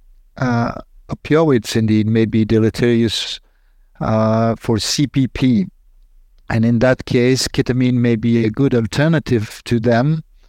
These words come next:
uh, because it is safe in combination with other sedatives.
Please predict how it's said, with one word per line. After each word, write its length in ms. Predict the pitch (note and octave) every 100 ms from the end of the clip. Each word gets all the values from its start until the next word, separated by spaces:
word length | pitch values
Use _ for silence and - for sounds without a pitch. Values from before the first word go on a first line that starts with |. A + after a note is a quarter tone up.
| _ _ _ _
uh, 400 | A#2 A2+ A2+ A2
because 320 | A2 A2+ C3 A2+
it 140 | -
is 100 | A2+
safe 760 | - - A#2 B2+ C#3+ - - - _ _ _
in 240 | A#2+ A#2+ - _ -
combination 840 | - A#2+ A#2 A#2 A#2+ B2 - A2+
with 180 | A2 G#2
other 320 | B2 A#2 G#2+ G#2
sedatives. 880 | - A#2+ A#2+ - A2+ - - -